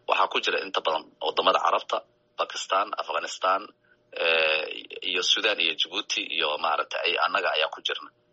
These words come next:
Marka, een, waddamadaas marka, een, annagoo wakiil ka ah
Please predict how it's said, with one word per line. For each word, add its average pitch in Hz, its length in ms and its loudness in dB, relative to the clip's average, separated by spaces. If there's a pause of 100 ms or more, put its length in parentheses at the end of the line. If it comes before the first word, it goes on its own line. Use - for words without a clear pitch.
(580)
Marka, 131 420 4 (160)
een, 95 500 -2 (120)
waddamadaas 117 720 -2
marka, 95 540 0
een, 85 300 -4
annagoo 113 340 -2
wakiil 110 320 -4
ka - 160 -2
ah - 140 -2